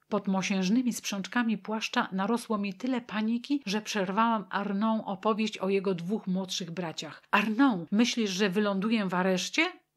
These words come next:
„Myślę, że wszyscy wylądujemy w areszcie”, prychnął.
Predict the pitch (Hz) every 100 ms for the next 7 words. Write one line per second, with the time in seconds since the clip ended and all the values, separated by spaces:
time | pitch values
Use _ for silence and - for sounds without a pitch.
0 | _ - 208 208 202 202 190 175 160 -
1 | - 311 311 - 170 - 170 196 180 175
2 | 170 170 165 160 - 180 165 - - 160
3 | - _ 170 160 - 143